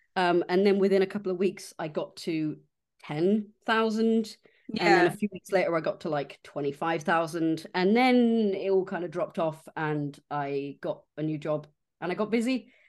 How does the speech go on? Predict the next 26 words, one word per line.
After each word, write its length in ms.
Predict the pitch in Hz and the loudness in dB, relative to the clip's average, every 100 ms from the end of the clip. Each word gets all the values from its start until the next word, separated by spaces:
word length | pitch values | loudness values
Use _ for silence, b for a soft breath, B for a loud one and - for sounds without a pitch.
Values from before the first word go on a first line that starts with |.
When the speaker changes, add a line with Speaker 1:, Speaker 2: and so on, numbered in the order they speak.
| - | -4
Speaker 1:
and 80 | 220 | -2
didn't 160 | 254 | 0
really 120 | 254 - | -2 0
think 160 | 302 | -2
about 220 | 254 208 165 | 0 0 -2
it. 160 | - - | -6 -4
And 240 | 175 175 | -4 -2
I 160 | 185 - _ - | -4 -8 _ -8
was 200 | 185 - | -8 -6
hoping 440 | 359 392 208 160 156 | -4 -2 -2 -4 -6
to 80 | - | -6
get 220 | 190 - | -8 -8
to 60 | 156 | -20
fifty 400 | - 208 - 165 | -8 -8 -8 -10
K 380 | - 165 147 | -2 -2 -2
by 220 | 147 147 151 | -4 -6 -4
my 160 | 151 | -4
birthday 1040 | 147 - 165 170 170 _ 143 135 139 135 - - | -6 -8 -6 -6 -8 _ -6 -4 -6 -6 -10 -10
last 440 | 151 151 151 _ - | -6 -6 -8 _ -6
<laughs> 40 | |
year. 340 | 180 160 180 208 B B B 285 - | -4 -2 -4 -6 B B B -10 0
And 500 | 240 208 208 196 202 | 2 4 2 0 0
I 100 | 202 | 2
was 200 | 196 196 | 4 2
at, 100 | 220 | 0
like, 200 | 175 180 | 0 -2